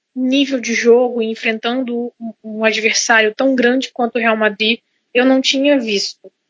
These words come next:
Ah, o Manchester City jogou melhor que o Real Madrid,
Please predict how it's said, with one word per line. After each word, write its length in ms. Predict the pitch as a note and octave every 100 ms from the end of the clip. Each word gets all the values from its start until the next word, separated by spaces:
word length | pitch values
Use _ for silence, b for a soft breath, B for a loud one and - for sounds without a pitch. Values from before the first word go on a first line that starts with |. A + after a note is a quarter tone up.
| _ _ _
Ah, 480 | A3+ G#3 G#3 G3+ G3 - _ _ _ _ _ _ _
o 80 | C#4+
Manchester 380 | C#4+ E4+ E4+ E4+
City 260 | - - C#4
jogou 320 | A#3+ A3+ G#3+
melhor 500 | A3+ C4+ B3+ B3+ - - _ _
que 80 | B3
o 40 |
Real 180 | A3+ G3+
Madrid, 480 | F#3+ F3+ F#3+ A#3+